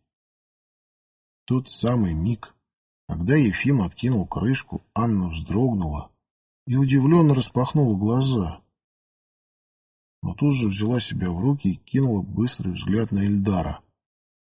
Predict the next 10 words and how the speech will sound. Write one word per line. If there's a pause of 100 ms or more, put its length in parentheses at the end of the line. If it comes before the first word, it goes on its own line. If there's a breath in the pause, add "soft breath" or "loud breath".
(100)
Тот
ничего
не
заметил. (1400)
"Мой
прадед
изъял
шкатулку
у..." (1080)
"Изъял?"